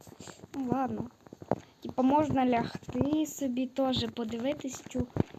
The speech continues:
з другом або ще з кимось. Так. Міс-, ну ладно.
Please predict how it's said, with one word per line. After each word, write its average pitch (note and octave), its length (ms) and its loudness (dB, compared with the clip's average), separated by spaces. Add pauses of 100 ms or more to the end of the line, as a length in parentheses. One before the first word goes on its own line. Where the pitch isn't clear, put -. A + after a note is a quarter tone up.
з G#3+ 80 -8
другом A#3 600 0 (600)
або A3 200 -6
ще A3+ 260 -2
з - 80 -10
кимось. A3 480 -8 (840)
Так. B3 380 2 (2500)
Міс-, A#3+ 320 0 (260)
ну D4+ 240 6
ладно. A3+ 520 4